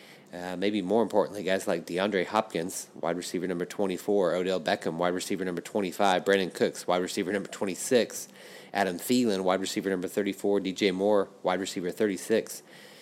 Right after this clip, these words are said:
and Juju Smith-Schuster is wide receiver number forty. Like, this is, this is bad for all these guys that were drafted in the, you know, in the top two rounds of redraft, but really all the guys that we consider, you know, top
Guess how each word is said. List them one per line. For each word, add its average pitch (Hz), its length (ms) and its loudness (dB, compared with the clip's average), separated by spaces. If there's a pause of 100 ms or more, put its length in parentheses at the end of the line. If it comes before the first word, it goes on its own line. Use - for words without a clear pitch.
(140)
and 78 140 -6
Juju 98 280 -2
Smith-Schuster 85 680 0
is - 320 -10 (260)
wide 92 180 2
receiver 92 280 -2
number 76 180 -6
forty. 107 460 -2 (720)
Like, - 160 -12
this - 180 -4
is, 90 240 -4 (100)
this 110 160 -6
is 104 100 0
bad 107 420 4
for 98 140 0
all 95 100 6
these 95 200 0
guys 101 320 4
that - 80 0
were 107 80 -8
drafted 104 440 0
in 87 60 -6
the, 90 80 -2
you 90 160 -8
know, 87 180 -2
in 85 60 -4
the 85 80 -6
top - 420 -2
two 117 200 2
rounds 98 260 4
of 82 80 -8
redraft, 98 480 4
but - 140 -2
really 90 360 0
all 95 220 0
the 92 80 -2
guys 90 280 0
that 90 60 -6
we 92 120 -4
consider, 95 440 -2
you 90 120 -2
know, 85 120 -2
top - 400 -2